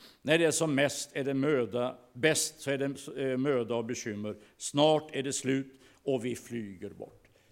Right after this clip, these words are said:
Tiden, det går, och nu går jag mot avslutningen, tiden går så enormt fort. Men jag vill avsluta med den här lilla reflektionen som har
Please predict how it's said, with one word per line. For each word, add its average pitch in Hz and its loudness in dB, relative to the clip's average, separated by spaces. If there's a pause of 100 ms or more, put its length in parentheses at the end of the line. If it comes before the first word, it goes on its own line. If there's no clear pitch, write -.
(120)
Tiden, 110 -8 (540)
det 127 -2
går, 104 -6
och 113 -8
nu 123 -2
går 120 0
jag 117 -2
mot 113 -6
avslutningen, 107 -6 (280)
tiden 131 -2
går 120 -2
så 107 -6
enormt 98 -8
fort. - -20 (560)
Men 151 -4
jag 190 2
vill 196 -2 (100)
avsluta 151 -4 (340)
med 120 -4
den 120 -4
här 110 -4 (140)
lilla 107 -6
reflektionen 101 -12
som 107 -12
har 107 -6